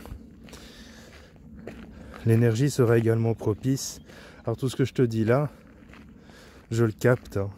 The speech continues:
C'est ni un tirage de cartes, ni un tirage numérologique, c'est juste que pendant que je te parle, je reçois des infos, pour ceux qui ne le savent pas. Joli coquelicot, nana.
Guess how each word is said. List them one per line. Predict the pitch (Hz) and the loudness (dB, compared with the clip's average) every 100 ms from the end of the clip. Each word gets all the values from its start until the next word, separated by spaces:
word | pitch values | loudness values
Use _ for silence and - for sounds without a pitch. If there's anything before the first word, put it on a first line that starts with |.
| - - - | -18 -14 -10
C'est | - 113 | -4 0
ni | 110 113 | 2 2
un | 107 | 0
tirage | 104 - 113 107 104 | -2 -6 -2 0 0
de | 104 101 | 0 -2
cartes, | - 113 113 - - - - - - - - - - - | 0 0 -2 -8 -18 -20 -20 -20 -20 -20 -20 -20 -12 0
ni | 110 110 | 4 6
un | 104 104 101 - - - | 6 2 0 -8 -14 -14
tirage | - 107 104 104 | -6 -2 0 0
numérologique, | 107 107 104 104 101 104 101 113 - | 0 0 0 -2 0 0 0 -4 -4
c'est | 107 95 95 - - - - - | -2 -2 -6 -20 -20 -20 -20 -8
juste | 98 107 - 101 | -6 -4 -2 -2
que | - | -2
pendant | 92 101 98 95 | -4 -2 -2 -4
que | |
je | - | -4
te | 101 | -6
parle, | 90 101 104 98 - - - - - - - - - - | -2 0 0 -2 -8 -20 -20 -20 -20 -20 -20 -20 -18 -6
je | 98 | -6
reçois | - 113 | 0 0
des | 101 98 | 2 0
infos, | 107 95 - 120 - - - - | 0 -2 0 0 0 -12 -18 -12
pour | 101 | -8
ceux | - 107 | -4 -4
qui | 110 | -2
ne | 98 | -2
le | 98 | -2
savent | - 98 92 | -2 -6 -4
pas. | - 107 - - - - - - - - | -2 -2 -4 -20 -20 -20 -20 -20 -20 -16
Joli | - 104 104 104 95 | -2 0 0 -2 -6
coquelicot, | - 101 - 113 - 95 95 | -4 -4 -4 -10 -6 -6 -4
nana. | 95 95 92 98 | -6 -8 -6 -6